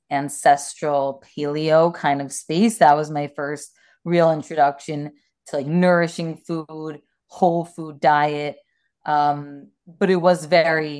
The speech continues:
you know, even paleo, you'll find yourself Googling, like, "Am I allowed to eat this?" And I was like, "This doesn't really seem sustainable. Like, why am I asking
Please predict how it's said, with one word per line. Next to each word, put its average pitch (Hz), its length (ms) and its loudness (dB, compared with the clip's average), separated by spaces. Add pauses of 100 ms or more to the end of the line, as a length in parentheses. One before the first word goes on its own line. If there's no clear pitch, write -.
you 170 100 -8
know, 147 140 -6
even 175 260 -4
paleo, 160 640 -6
you'll 151 160 -4
find 143 340 0
yourself 143 400 -4
Googling, 165 420 -2
like, 139 240 -2
"Am 233 240 6
I 156 100 2
allowed 156 520 2
to 202 80 -12
eat 247 260 -10
this?" 131 280 -6
And 151 100 -10
I 151 60 -8
was 156 100 -10
like, 156 120 -14
"This 202 160 -8
doesn't 302 240 -2
really 208 200 0
seem 170 460 -8
sustainable. 151 680 -8
Like, 123 180 -8
why 160 220 2
am 196 160 2
I 175 140 0
asking 143 640 -4